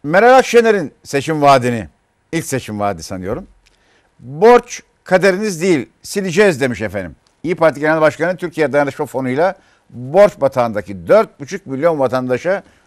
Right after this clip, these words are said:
umut oldu. Yeni Şafak, "Madem öyle, indir faizi." Bankalar Birliği'nin toplantısında konuştu aslında dün Başbakan Binali Yıldırım. Ve de, e,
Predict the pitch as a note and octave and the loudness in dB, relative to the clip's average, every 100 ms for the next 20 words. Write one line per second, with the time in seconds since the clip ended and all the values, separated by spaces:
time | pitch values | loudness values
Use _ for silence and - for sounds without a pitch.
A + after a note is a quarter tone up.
0 | - D3 D3 A#2+ A2 E2 D#2 _ _ _ | -4 0 2 2 -2 -4 -16 _ _ _
1 | _ _ _ _ _ - E3+ A#3 A3 G#3+ | _ _ _ _ _ -4 0 2 2 2
2 | B3+ - - - - A#3+ C4+ B3 C4+ A#3+ | 0 -4 -20 -20 0 4 6 8 8 8
3 | G#3 - _ _ _ _ _ _ _ - | 8 4 _ _ _ _ _ _ _ -2
4 | C4+ B3+ G#3+ F#3 D#3 B2+ A2 G2+ _ _ | 2 4 4 6 6 4 -2 -6 _ _
5 | _ _ _ _ - G#2 B2 E3+ D#3+ D#3 | _ _ _ _ -20 -4 0 0 0 0
6 | D#3 C#3 D3 D#3+ F3 E3+ E3 D#3+ D3 D3+ | 0 0 -4 -6 -4 -6 -2 -2 -2 -6
7 | F3+ D#3 C3 A#2+ - A#2 - A2 G#2+ F2+ | -6 -4 -6 -6 -4 -4 -4 -10 -10 -8
8 | A2 G#2 - _ _ _ - A2 A2+ A2 | -8 -8 -12 _ _ _ -10 -8 -8 -10
9 | F#2 G#2+ A2 G2+ G#2 F2 C#3+ G3+ _ _ | -8 -8 -8 -8 -10 -8 -10 -10 _ _
10 | _ _ _ _ _ B2 C3 E3+ - - | _ _ _ _ _ -2 4 2 2 -2
11 | B2 B2+ B2+ B2 | 0 2 2 2